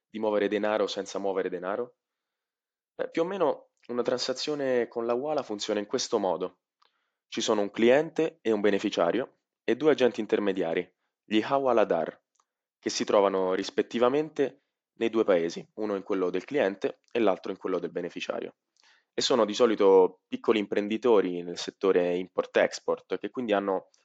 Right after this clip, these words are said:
un'attività ufficiale oltre a quella di intermediari. Il cliente si rivolge alla Waladar nel suo paese, a cui comunica l'importo della transazione e un codice segreto, una sorta di parola d'ordine, che autorizza la transazione e che comunicherà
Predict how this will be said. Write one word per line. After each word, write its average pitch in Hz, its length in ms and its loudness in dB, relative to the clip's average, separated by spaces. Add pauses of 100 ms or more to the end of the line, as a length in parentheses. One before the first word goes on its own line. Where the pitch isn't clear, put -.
(120)
un'attività 113 520 -2
ufficiale 104 720 -2
oltre 95 280 -6
a - 40 -20
quella 92 460 0 (360)
di 107 160 -6
intermediari. 85 680 -6 (760)
Il 107 100 -12
cliente 147 600 2 (160)
si - 160 -8
rivolge 104 360 2
alla 101 120 4
Waladar 113 420 4
nel 104 140 -4
suo 101 160 -4
paese, 87 500 0 (320)
a 113 100 -6
cui 120 120 -4
comunica 104 720 2
l'importo 123 580 0
della 101 160 6
transazione 160 800 2
e 107 80 -4
un 104 140 -2
codice 104 440 4
segreto, 98 640 0
una 98 120 -6
sorta 104 280 0
di 90 240 -4
parola 98 300 2
d'ordine, 98 600 -2 (540)
che 98 340 4
autorizza 95 440 2
la 87 80 6
transazione 98 760 0
e 110 100 -8
che 123 100 -4
comunicherà 117 680 0